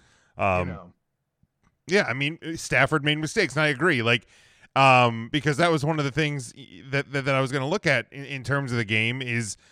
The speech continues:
Speaker 1: you know, did they make the right choice at, at M V P? Like, uh, and, and when I, I think it was when we were going over the, uh, prop bets, I think it was Q B or the field,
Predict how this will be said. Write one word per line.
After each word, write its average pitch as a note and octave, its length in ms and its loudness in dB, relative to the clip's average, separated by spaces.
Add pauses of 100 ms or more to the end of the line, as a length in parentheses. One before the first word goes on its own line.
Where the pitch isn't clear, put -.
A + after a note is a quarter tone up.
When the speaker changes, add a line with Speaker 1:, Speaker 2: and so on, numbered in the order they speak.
(340)
Speaker 1:
you C3 100 -2
know, B2 60 0
did C3 160 4
they C#3+ 100 4
make C#3 220 2
the C#3 80 4
right C3 200 6
choice B2+ 640 0
at, C3+ 160 -2
at C3+ 280 0
M B2+ 160 2
V A2+ 160 0
P? C#3+ 280 4
Like, G2+ 220 -2
uh, A#2+ 120 -8 (220)
and, C#3 200 -8
and C3+ 280 -4 (680)
when D3+ 680 2 (140)
I, C#3 160 0
I B2+ 100 0
think F#3+ 240 -2
it G3 80 4
was D#3 140 4
when D#3+ 100 4
we D#3 60 4
were D3 80 4
going C#3+ 220 4
over C3+ 340 2
the, A#2+ 800 4
uh, A2+ 360 2
prop D#3 320 0
bets, G2 520 -8 (400)
I A#2+ 120 2
think C3 220 0
it C3 120 2
was B2 260 2
Q D3 280 2
B C#3 280 0
or B2+ 280 -4
the G#2 120 -8
field, G#2 540 -8